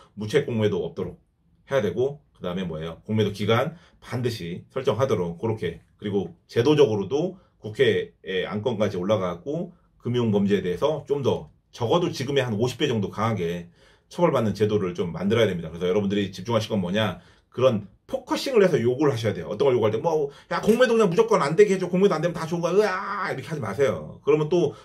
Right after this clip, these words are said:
저번 공매도 금지처럼 그냥 나가게 되는 거예요. 그냥 병신짓 하는 거예요, 저희는. 그냥 개돼지 되는 겁니다. 그래서 포커싱을 딱 짚어서 무차익 공매도가 안 되도록 시스템화하라. 그 다음에 수기로 작성되는 거, 관리되는 것들 다 없애라.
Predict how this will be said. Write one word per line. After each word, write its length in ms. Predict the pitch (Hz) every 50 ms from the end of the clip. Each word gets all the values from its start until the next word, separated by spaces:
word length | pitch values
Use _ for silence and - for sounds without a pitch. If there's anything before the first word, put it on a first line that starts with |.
| - -
저번 360 | - 139 139 170 180 175 127
공매도 360 | 135 147 151 156 147 147 127
금지처럼 340 | 120 135 135 120 - 135 117
그냥 120 | 120 113 110
나가게 260 | 104 95 117 143 147
되는 160 | 131 110 110
거예요. 180 | 117 123 110 87 85
그냥 180 | 87 85 80 -
병신짓 420 | - 117 127 123 135 135 123 - 131
하는 100 | 135 135
거예요, 140 | 123 101 87
저희는. 260 | 87 87 82 80 78 78 76 76 - _ _ _ _
그냥 120 | - 101 101
개돼지 340 | - 120 113 123 135 117 113
되는 160 | 104 98 104
겁니다. 240 | 104 101 92 85 85
그래서 300 | 87 87 117 110 110 - - - - - - - _
포커싱을 440 | - 214 214 - 208 - 190 170 -
딱 240 | - - - - -
짚어서 500 | - 127 123 139 139 104 90 85 - - _ _ _ _ _ _
무차익 400 | - 139 151 151 190 196 185 180
공매도가 340 | - 170 165 160 156 135 113
안 100 | 107 117
되도록 340 | 135 - 135 143 151 151
시스템화하라. 1080 | - - - 202 196 - - - 180 156 156 147 147 131 127 131 123 113 98 - - - _ _ _ _ _ _ _ _ _ _
그 80 | -
다음에 300 | 113 117 131 147 160 175
수기로 720 | 170 - 214 220 208 208 190 151 123 95 - - 127 123 113
작성되는 520 | 113 110 - 135 131 113 107 104 104 95
거, 140 | 107 135 -
관리되는 320 | - 117 127 123 113 107 98
것들 220 | 95 - 113 92
다 180 | - - 95 113
없애라. 380 | 113 110 - 98 82 78 76